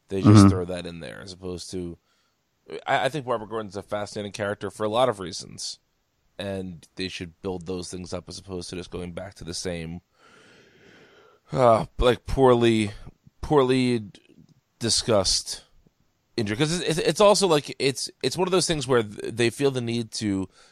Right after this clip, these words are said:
Speaker 1: sort of retell the story all the time. Like, even here, she says something like, you know, um,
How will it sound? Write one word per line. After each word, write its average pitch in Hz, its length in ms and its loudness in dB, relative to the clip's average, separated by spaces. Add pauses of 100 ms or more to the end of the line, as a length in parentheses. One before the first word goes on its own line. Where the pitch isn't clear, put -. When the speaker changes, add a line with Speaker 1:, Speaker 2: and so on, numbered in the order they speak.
Speaker 1:
sort - 520 2
of 117 200 0
retell 117 400 2
the 101 120 -6
story 107 400 0
all 95 240 -2
the 95 100 -6
time. 117 500 0 (1200)
Like, 127 160 -4
even 180 320 2
here, 139 340 0
she 117 140 -6
says 113 260 0
something 110 260 -6
like, 101 220 -2
you 107 60 -2
know, 98 420 0
um, 92 320 -6